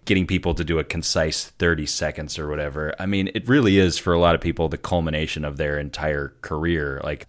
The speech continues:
I mean, I guess you can't just let, you can't just let people get up there and go forever, 'cause who knows, you know, if people are drunk or they just are, you know, socially awkward. There is something to be said for the fact that we're, we're shuffling these people off the stage as quickly as we possibly can, and then we have all this filler.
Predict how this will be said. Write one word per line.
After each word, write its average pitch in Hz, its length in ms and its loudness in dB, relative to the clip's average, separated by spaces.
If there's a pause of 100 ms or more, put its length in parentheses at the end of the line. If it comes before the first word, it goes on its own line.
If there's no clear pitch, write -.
I 104 40 0
mean, 107 180 4
I 107 100 4
guess 151 260 2
you 110 80 0
can't 110 280 2
just 90 140 -4
let, 98 220 6
you 104 100 -2
can't 131 200 2
just - 260 -8
let 101 180 4
people 87 200 2
get 82 160 2
up 82 160 2
there 82 120 4
and 78 120 -2
go 78 120 0
forever, 76 440 -2
'cause 73 220 -8
who 87 120 -2
knows, 76 320 -2 (120)
you 78 100 -6
know, 73 140 -4
if 71 100 -8
people 76 260 -2
are 69 60 -4
drunk 85 520 2
or 76 240 -2
they 71 280 -2
just 71 480 -10
are, 76 340 -2
you 76 100 -6
know, 78 80 -6
socially 82 400 2
awkward. 98 480 4 (120)
There 156 100 6
is 165 140 6
something 123 580 4
to 98 100 2
be 85 120 0
said 92 400 6
for 87 80 0
the 80 120 2
fact 80 300 2
that 73 140 -2
we're, 76 180 -2 (220)
we're 87 100 2
shuffling 101 460 2
these 87 120 0
people 87 220 0
off 82 180 0
the 85 80 -4
stage 85 280 0
as 71 80 -4
quickly - 400 2
as 73 80 -4
we 78 80 -6
possibly 78 440 -2
can, 90 360 2
and 85 180 -2
then 82 100 0
we 82 120 2
have 85 160 4
all 82 100 4
this 76 180 -2
filler. 78 560 0